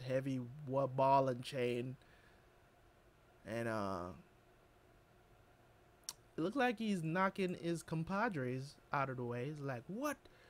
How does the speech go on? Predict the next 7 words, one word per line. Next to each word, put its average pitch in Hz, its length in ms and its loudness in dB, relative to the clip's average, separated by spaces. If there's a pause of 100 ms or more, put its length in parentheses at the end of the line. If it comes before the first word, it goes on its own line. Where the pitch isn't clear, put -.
(160)
freakish, - 720 -2 (1080)
<laughs> - 1600 -4
what 302 280 2
freakish 262 440 -4
stre-, - 500 -2 (340)
<laughs> - 420 -20
what 311 280 6